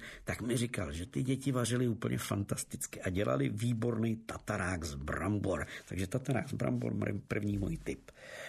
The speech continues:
Potom dělali, krom jiného samozřejmě,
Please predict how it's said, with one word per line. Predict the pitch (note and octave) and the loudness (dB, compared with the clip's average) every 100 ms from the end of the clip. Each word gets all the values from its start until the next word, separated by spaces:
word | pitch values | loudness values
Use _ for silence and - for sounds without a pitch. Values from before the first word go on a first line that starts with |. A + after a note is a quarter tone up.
| - - | -14 -2
Potom | C3 A2 - A#2 A2 C3+ D#3+ - - - - | 0 0 2 2 4 2 -2 -8 -20 -20 -6
dělali, | C#3 A#2 C3+ C#3 G#2+ - - _ _ _ - _ - - | 0 4 4 4 0 -4 -18 _ _ _ -20 _ -16 -2
krom | A2 A#2 | 2 4
jiného | A2 G#2+ G#2 - G#2 | 4 4 2 0 -2
samozřejmě, | - - F#2+ G2 F#2+ F2+ E2 | 0 0 2 2 2 2 0